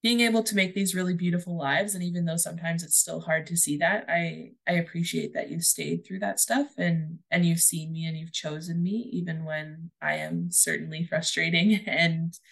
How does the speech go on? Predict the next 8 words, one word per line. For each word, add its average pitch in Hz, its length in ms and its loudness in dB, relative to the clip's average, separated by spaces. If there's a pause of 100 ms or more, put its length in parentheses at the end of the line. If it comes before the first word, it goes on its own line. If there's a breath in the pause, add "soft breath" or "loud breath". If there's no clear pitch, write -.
(240 loud breath)
imperfect. 180 720 0 (160)
Um, 170 520 2 (1080)
and 202 160 0
yeah, 220 280 4
I'm 185 160 0
just, - 320 2
uh, 180 340 0 (440)
yeah, 247 80 2